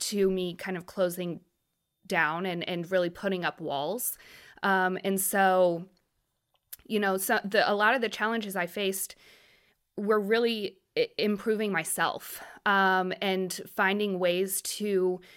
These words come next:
to put myself out there, um, and being uncomfortable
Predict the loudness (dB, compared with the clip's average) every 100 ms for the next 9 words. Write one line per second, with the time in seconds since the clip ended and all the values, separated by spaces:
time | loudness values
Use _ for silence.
0 | -20 -20 _ -8 -4 -4 -4 -4 -2 -2
1 | -2 -4 -2 -6 -6 -4 -4 -4 -4 -2
2 | -2 -4 -6 -4 -2 -2 -4 -8 -2 -2
3 | 0 0 -2 -2 -4 -4 -2 0 0 -2